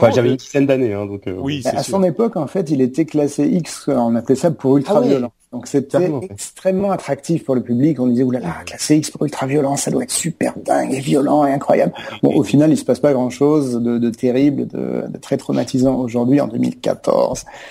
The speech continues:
Speaker 2: <laughs>
Speaker 3: C'est-à-dire que bon, il y a effectivement un petit peu de gens qui se tirent dessus, il y a de très belles poursuites de
Speaker 2: Oh, je me
Speaker 3: bagnoles.
Speaker 2: rappelle
Speaker 3: Je crois une main coupée à un moment, mais enfin,
Speaker 2: Ouais.
Speaker 3: c'est pas terrible.
Speaker 2: Enfin, je me rappelle de cette scène justement où il attache un gars à une voiture,
Speaker 1: Oui.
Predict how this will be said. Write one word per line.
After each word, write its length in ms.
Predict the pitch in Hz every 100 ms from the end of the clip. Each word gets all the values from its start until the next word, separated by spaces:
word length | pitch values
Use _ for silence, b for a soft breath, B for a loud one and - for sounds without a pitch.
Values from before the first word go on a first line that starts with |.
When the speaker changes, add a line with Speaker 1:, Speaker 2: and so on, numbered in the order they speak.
| B
Speaker 2:
<laughs> 220 | 123 101
Speaker 3:
C'est-à-dire 500 | 131 - 123 147 143
que 100 | 139
bon, 320 | 131 123 - B B B B B - -
il 40 |
y 20 |
a 80 | 135
effectivement 640 | 120 117 - 117 120 117 -
un 180 | 127 123
petit 200 | - 123
peu 180 | 135
de 40 | 131
gens 160 | 139 135
qui 120 | 123
se 80 | -
tirent 180 | 131
dessus, 320 | 127 123 - 147
il 40 |
y 40 |
a 40 | 123
de 60 |
très 240 | 104 - 135
belles 180 | 131 123
poursuites 320 | 117 - 123
de 80 | 117
Speaker 2:
Oh, 40 |
je 40 | 113 120
me 20 |
Speaker 3:
bagnoles. 160 | 127 143
Speaker 2:
rappelle 320 | 143 156 151
Speaker 3:
Je 120 | 151 - _
crois 140 | 202
une 140 | 175 151
main 140 | 151
coupée 440 | 151 127 117 123 120
à 100 | 110
un 40 |
moment, 280 | 113 113 117
mais 80 | 117
enfin, 100 | 131
Speaker 2:
Ouais. 160 | 135 135
Speaker 3:
c'est 80 | -
pas 100 | 131 _ _
terrible. 220 | 117 147 - _ _ _
Speaker 2:
Enfin, 220 | - 131 123 127
je 120 | 143
me 40 |
rappelle 220 | 135 147
de 80 | 123
cette 240 | 117 135 -
scène 180 | 143
justement 380 | 131 120 120 131
où 80 | 113
il 160 | 98 110
attache 340 | - 127 -
un 120 | 101
gars 300 | 98 113 123 123
à 80 | -
une 140 | 90 85
voiture, 580 | 107 104 117 139 113 B B B B B
Speaker 1:
Oui. 160 | 98